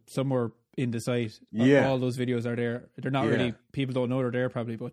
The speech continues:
Speaker 1: you, if you remember, you can find them, like.
Speaker 2: Yeah, yeah, it was a great time. I mean, Scott's, like, he's the best. He's
Speaker 1: Oh, yeah,
Speaker 2: just the
Speaker 1: he,
Speaker 2: best guy.
Speaker 1: you know he's a nice, you can, it comes across his personality. He's, he's a real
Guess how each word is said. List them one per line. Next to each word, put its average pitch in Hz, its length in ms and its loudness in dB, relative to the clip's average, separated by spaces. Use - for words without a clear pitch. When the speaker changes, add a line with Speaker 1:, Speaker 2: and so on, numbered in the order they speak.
Speaker 1:
you, 135 260 -6
if 135 100 -6
you 131 80 -2
remember, 135 460 0
you 120 120 -2
can 117 160 -6
find 123 260 -4
them, 117 160 -8
like. 127 80 -14
Speaker 2:
Yeah, 117 360 2
yeah, 123 280 6
it 139 100 6
was 185 180 6
a 190 60 4
great 135 440 2
time. 117 420 -4
I 135 60 -6
mean, 170 180 2
Scott's, 180 440 -2
like, 113 220 2
he's 117 200 -4
the 104 100 -6
best. - 420 -14
He's 107 120 -6
Speaker 1:
Oh, - 40 0
yeah, 123 60 0
Speaker 2:
just 113 100 0
the 127 60 0
Speaker 1:
he, 143 140 0
Speaker 2:
best 156 240 -6
guy. - 100 -8
Speaker 1:
you 139 60 -2
know 180 180 0
he's 143 140 0
a 123 40 -2
nice, 120 320 -4
you 131 120 -8
can, 147 240 -6
it 139 240 -4
comes 147 220 -2
across 131 400 0
his 110 100 -8
personality. 117 540 -4
He's, - 140 -12
he's 120 180 -8
a 120 60 -4
real 117 320 -2